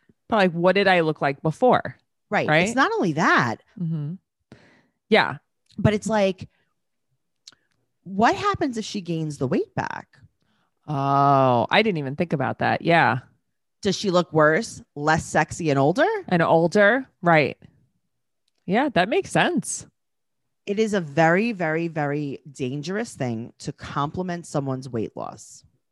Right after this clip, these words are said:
Speaker 1: Right. I mean, you can just say,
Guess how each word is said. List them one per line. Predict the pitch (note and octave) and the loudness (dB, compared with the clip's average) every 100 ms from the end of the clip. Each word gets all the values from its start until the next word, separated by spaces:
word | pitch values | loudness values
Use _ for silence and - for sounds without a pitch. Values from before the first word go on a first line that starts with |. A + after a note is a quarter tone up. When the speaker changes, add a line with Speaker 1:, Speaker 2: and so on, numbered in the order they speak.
| _ _ _ _ _ - - G#3 - | _ _ _ _ _ -20 -20 -18 -8
Speaker 1:
Right. | F#3 G3+ F#3 F2 - _ | 0 4 4 2 -6 _
I | G#3 | 2
mean, | G#3+ G3+ | 4 2
you | - G#3 A3+ | 2 0 2
can | C4 | 2
just | A3 A3+ | 0 0
say, | A#3+ G3+ F3+ | 4 4 4